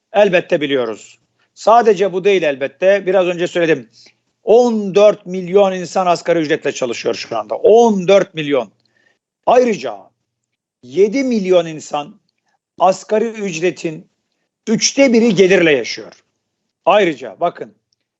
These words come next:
asgari ücretin üçte biri. Siz buna emeklilerin aldığı maaşları ilave ederseniz iki bin sekiz yüz yirmi beş lira asgari ücretin altında yüzde altmışından fazlası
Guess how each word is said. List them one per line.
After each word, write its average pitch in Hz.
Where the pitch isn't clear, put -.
asgari 185
ücretin 185
üçte 202
biri. 147
Siz 208
buna 208
emeklilerin 202
aldığı 190
maaşları 185
ilave 175
ederseniz 170
iki 165
bin 175
sekiz 170
yüz 147
yirmi 170
beş 180
lira 170
asgari 170
ücretin 160
altında 160
yüzde 175
altmışından 185
fazlası 165